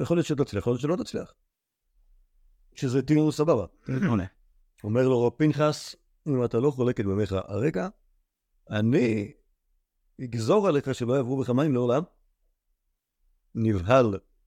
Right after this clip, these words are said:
Speaker 1: נהר גינאי, פקק את מימיו, נתן לרב פנחס בן יאיר לעבור. עבר רב פנחס בן יאיר, אבל בצד השני עוד נשארו שניים.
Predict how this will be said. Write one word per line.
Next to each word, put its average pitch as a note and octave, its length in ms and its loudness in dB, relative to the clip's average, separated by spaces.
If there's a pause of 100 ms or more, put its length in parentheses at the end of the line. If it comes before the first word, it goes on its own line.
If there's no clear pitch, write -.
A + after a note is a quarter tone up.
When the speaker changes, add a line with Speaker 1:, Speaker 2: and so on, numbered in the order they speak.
(200)
Speaker 1:
נהר G2+ 400 0
גינאי, A2+ 540 0 (680)
פקק - 340 -4
את - 180 -6
מימיו, A2+ 500 2 (120)
נתן G2+ 240 -6
לרב F2+ 140 -2
פנחס E2+ 340 -6
בן F2+ 180 0
יאיר E2 260 -2
לעבור. D2+ 360 -4 (840)
עבר F#2+ 260 -2
רב G#2+ 80 0
פנחס A#2+ 260 0
בן B2 120 2
יאיר, C#3+ 240 2 (1120)
אבל G#2+ 260 0
בצד C3 280 0
השני C3+ 220 0
עוד C3 100 2
נשארו A2 280 -2
שניים. F2+ 300 -4